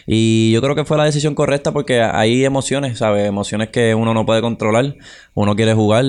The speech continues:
este, uno quiere dar lo mejor de uno y, pues, con lo que había pasado con el proceso, pues,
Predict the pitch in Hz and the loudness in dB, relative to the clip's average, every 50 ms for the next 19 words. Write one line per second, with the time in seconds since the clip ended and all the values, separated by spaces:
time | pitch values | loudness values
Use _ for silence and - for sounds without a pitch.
0 | 131 135 135 120 107 104 - _ - 110 101 98 101 101 101 104 110 110 107 110 | 0 -2 0 0 -2 -2 -2 _ -2 0 2 2 2 2 2 0 0 0 2 0
1 | 110 110 110 107 110 110 107 107 104 104 110 135 147 139 131 120 107 104 101 98 | 0 0 -2 -2 -2 0 0 2 2 2 2 2 0 0 0 2 2 2 2 2
2 | 98 98 98 98 - 107 101 - - 101 104 101 95 104 101 107 110 123 117 - | 2 2 0 0 0 -2 -2 -2 -2 0 0 2 2 2 2 2 2 0 -2 -2
3 | 123 120 131 123 110 - 117 107 120 127 127 139 120 - 107 104 101 98 | -2 -2 -2 -4 -2 -2 -4 -2 -2 -2 -2 -4 -2 0 0 0 0 -2